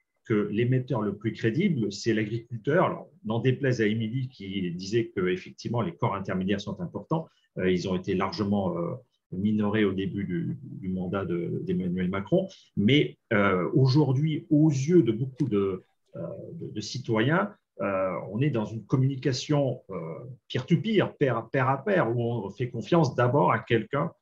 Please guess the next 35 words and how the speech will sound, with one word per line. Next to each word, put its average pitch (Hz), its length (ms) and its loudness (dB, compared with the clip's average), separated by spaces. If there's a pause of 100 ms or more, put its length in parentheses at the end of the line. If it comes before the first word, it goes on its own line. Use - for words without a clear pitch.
(160)
comme 117 220 4
moi, 135 420 2 (140)
à 101 100 -2
quelqu'un, 127 640 2 (300)
euh, 92 200 -4 (280)
en 120 100 -4
qui 151 160 -4
je 131 140 2
peux 127 160 2
m'identifier. 117 680 2
Et 170 40 4
l'agriculteur 120 680 -2
lambda, 113 540 2
c'est 147 360 -2
celui, 123 680 -2 (220)
euh, 90 100 -2
sans, 101 340 -4
sans 90 460 -6
aspect 87 320 -2
péjoratif, 101 600 0
c'est 120 160 0
celui 123 320 4
en 120 120 4
qui 180 200 2
j'ai 120 240 6
le 113 180 2
plus 123 160 0
confiance, 139 480 0
alors 120 320 2
que 147 240 4 (300)
le 139 160 8
syndicat, 139 600 2
quel 98 160 0
qu'il - 160 -16
soit, 139 380 0